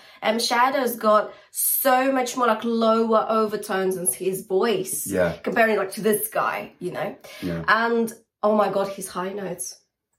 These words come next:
Speaker 1: Falsetto, like, on point.
Speaker 2: It, it's when he hit those ones that I really heard Sam Smith
Speaker 1: Yeah.
Speaker 2: coming through, which is
Speaker 1: Oh, yeah.
Speaker 2: crazy. I mean, we're doing a show about heavy metal and we're talking about Sam Smith,
Speaker 1: I know.
Speaker 2: which is fine. All music connects. We'll have these
Speaker 1: Yeah.
Speaker 2: conversations every now and then, but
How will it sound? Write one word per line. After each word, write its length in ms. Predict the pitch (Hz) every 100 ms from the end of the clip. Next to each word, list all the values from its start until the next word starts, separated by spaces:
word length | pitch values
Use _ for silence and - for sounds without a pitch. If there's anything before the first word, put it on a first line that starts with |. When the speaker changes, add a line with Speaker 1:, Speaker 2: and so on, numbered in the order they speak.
| _ -
Speaker 1:
Falsetto, 920 | 226 220 - - 285 285 294 247 175
like, 200 | 160 -
on 240 | 254 254 247
point. 480 | - 262 277 196 147
Speaker 2:
It, 140 | -
it's 140 | 135
when 120 | 143 143
he 100 | 127
hit 240 | 143 104
those 260 | 123 131 107
ones 220 | 98 92
that 60 | 90
I 20 |
really 320 | 95 104 98
heard 240 | 98 92
Sam 260 | - 95 95
Smith 400 | - 107 92 -
Speaker 1:
Yeah. 100 | -
Speaker 2:
coming 160 | 95 95
through, 300 | 95 90 90
which 100 | 107
is 60 | 220
Speaker 1:
Oh, 40 | 220
yeah. 60 |
Speaker 2:
crazy. 340 | 165 160 113 95
I 40 |
mean, 220 | 107 101 - - -
we're 120 | 131
doing 220 | 135 147 135
a 80 |
show 540 | 113 - 160 131 87 85
about 240 | 98 101
heavy 260 | - 120 107
metal 260 | 113 104 90
and 100 | 95
we're 60 |
talking 180 | 95 101
about 120 | 95
Sam 280 | - 110 101
Smith, 400 | 98 127 90 -
Speaker 1:
I 80 | -
know. 200 | - -
Speaker 2:
which 120 | 170
is 120 | 226 -
fine. 260 | 247 202
All 180 | 151 196
music 360 | 196 196 180 -
connects. 520 | 165 156 156 - -
We'll 220 | 147 151
have 240 | 143 151
these 140 | 147 143
Speaker 1:
Yeah. 80 | -
Speaker 2:
conversations 560 | 143 139 139 139 139
every 160 | 139 139
now 160 | 135
and 100 | 131
then, 200 | 131 117 107
but 320 | 117 110 -